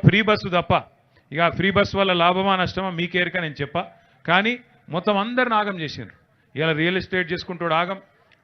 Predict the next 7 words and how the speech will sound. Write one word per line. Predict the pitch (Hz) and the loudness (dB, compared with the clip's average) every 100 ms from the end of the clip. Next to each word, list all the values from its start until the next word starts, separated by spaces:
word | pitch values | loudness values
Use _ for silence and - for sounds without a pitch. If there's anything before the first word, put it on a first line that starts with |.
| - - _ 117 | -20 -20 _ -2
బిజినెస్ | 120 156 190 175 | -2 0 -2 -2
చేసుకుంటోళ్ళు | 175 - 175 180 160 | -6 -8 -6 -2 0
ఆగం, | 185 196 - _ _ _ 123 | 0 -2 -10 _ _ _ 2
ఆటో | 170 196 185 | 2 2 0
నడుపుకుంటోళ్ళు | 185 - 180 170 175 156 | -2 -2 -6 -2 0 2
ఆగం, | 180 202 202 _ - _ 160 | 0 -2 -8 _ -20 _ -10
మొత్తం | 190 _ 240 | -10 _ -2